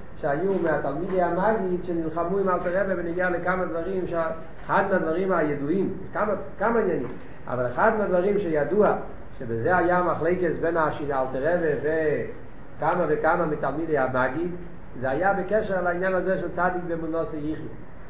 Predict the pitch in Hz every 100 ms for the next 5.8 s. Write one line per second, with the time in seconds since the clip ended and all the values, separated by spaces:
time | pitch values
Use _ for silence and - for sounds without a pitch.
0 | - - - - - - - 107 107 123
1 | 180 175 156 170 175 165 175 202 185 143
2 | 143 139 175 151 113 120 127 143 - -
3 | - - 120 113 185 185 151 160 190 208
4 | 165 160 160 - - - - - - -
5 | - - 143 123 110 135 120